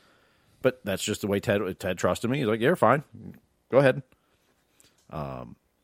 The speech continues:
my other favorite memory of him, and this, uh, got a lot of publicity. So this was, I wanna say it was twenty eleven. <clears throat> And, uh,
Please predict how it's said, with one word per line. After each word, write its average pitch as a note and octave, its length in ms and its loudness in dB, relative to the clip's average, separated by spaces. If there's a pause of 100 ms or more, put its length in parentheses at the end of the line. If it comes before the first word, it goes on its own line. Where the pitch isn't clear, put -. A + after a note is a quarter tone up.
(140)
my G#2+ 220 8
other B2+ 160 10
favorite G2 420 4 (160)
memory F#2 400 -2
of D#2 100 -8
him, D2 260 -8 (1200)
and F2+ 200 -6
this, G2+ 200 -2
uh, F2+ 200 0
got F#2+ 180 0
a F2+ 40 2
lot F#2 180 2
of D#2+ 60 -6
publicity. F2 680 -4
So F2 240 -6
this G2+ 200 -4
was, G#2 340 -4 (1300)
I - 140 -4
wanna C#3+ 100 2
say D3 120 0
it C3 40 2
was G2+ 120 -2
twenty G#2+ 300 0
eleven. D#2+ 460 -4 (600)
<clears throat> C3+ 320 -6
And, F2 300 -6
uh, E2+ 320 -2